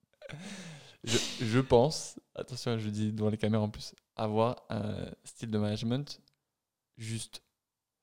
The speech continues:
Donc juste, euh, alors c'est juste en fonction de ce que j'estime est juste. Donc ça veut dire que, ben, parfois, peut-être que je vais être dur, mais parce que j'ai estimé que, euh, les données d'entrée que j'avais nécessitaient,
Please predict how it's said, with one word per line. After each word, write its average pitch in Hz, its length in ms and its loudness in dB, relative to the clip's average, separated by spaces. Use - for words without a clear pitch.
Donc 113 160 -6
juste, 123 320 -6
euh, 101 240 2
alors 110 180 -4
c'est 113 180 -2
juste 123 260 -6
en 110 60 -2
fonction 110 260 -4
de 107 140 0
ce - 140 -8
que 113 180 -4
j'estime 110 380 -4
est 117 100 -2
juste. - 380 -10
Donc 110 100 -8
ça 110 80 0
veut 110 60 2
dire 120 140 0
que, 110 80 -2
ben, 104 200 -2
parfois, 110 440 0
peut-être - 180 -8
que 104 400 -2
je 107 120 -2
vais 107 40 4
être 107 100 -2
dur, 156 360 0
mais 107 260 -6
parce 110 220 -8
que 127 140 -2
j'ai 107 180 0
estimé 110 400 0
que, 113 320 0
euh, 104 540 -4
les 107 160 -2
données 113 340 2
d'entrée 110 340 0
que 107 60 -12
j'avais 113 380 0
nécessitaient, 123 760 -4